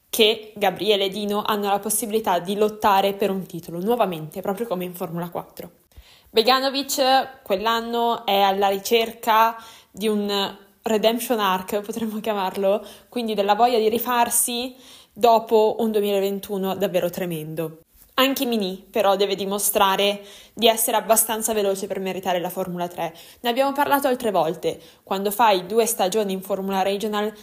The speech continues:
sai che la terza non è proprio così scontata e anzi non sarebbe una cosa positiva. Quindi i due sanno che è davvero un anno importante per loro il duemilaventidue. Lo svedese riesce,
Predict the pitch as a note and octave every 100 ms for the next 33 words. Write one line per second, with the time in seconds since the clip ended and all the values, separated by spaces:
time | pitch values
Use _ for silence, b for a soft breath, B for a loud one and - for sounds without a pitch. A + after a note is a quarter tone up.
0 | B - - A#3 G3+ G#3+ G3+ G#3+ A3 G#3+
1 | - A3+ G#3+ G#3+ - _ A#3 A3+ G#3+ F#3+
2 | F#3 - - - G3 F#3 G3 G3+ F#3+ F#3+
3 | - F#3+ F3+ E3 E3+ E3+ F3 F3 F3 F3+
4 | F3+ F#3 F3+ E3+ E3+ E3+ F3 E3+ E3 F3
5 | D#3+ - D#3+ D#3 B B B - B3 A#3
6 | A#3 A3 G#3+ G#3+ - F#3 F3 F3+ F#3 B
7 | B - G#3+ G#3 G#3 G3 G3 F#3+ F#3+ F#3+
8 | F#3+ F#3 E3 F3+ F3+ F#3+ E3 E3+ E3+ E3
9 | E3 D#3+ D#3+ E3 D#3+ D#3 _ _ _ _
10 | b b b b A3 A3 A#3+ B3 C4+ C4+
11 | A#3 C4+ B3 G#3+ - A3 G3 A#3+ -